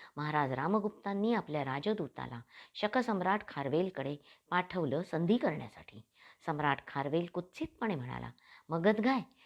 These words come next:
सारं भारत जिंकून घेण्याचं आमचं सामर्थ्य आहे. सम्राट समुद्रगुप्तांनी केलेला आमचा पराजय अद्याप आम्हाला त्याचं विस्मरण झालेलं नाही.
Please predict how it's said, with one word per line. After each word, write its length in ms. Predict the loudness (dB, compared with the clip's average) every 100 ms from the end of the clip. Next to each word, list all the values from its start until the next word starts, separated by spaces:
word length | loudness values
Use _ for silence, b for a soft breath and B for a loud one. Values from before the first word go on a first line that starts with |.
| B B
सारं 380 | -2 4 6 6
भारत 360 | 2 2 4 4
जिंकून 440 | 2 -2 0 2
घेण्याचं 340 | 4 4 0 -2
आमचं 220 | -4 -4
सामर्थ्य 520 | -4 -4 -4 -10 -18
आहे. 60 | -20 B B B B B 0
सम्राट 340 | 2 2 2
समुद्रगुप्तांनी 840 | 0 2 6 6 6 2 2 2
केलेला 320 | 2 2 2 0
आमचा 220 | 0 -2
पराजय 500 | -2 0 0 0 -4 B B B
अद्याप 480 | -2 2 4 4 2 -4
आम्हाला 320 | -4 -2 -2
त्याचं 260 | -2 -6 -4
विस्मरण 440 | -6 -4 0 0
झालेलं 400 | 0 -2 -2 -4
नाही. 180 | -6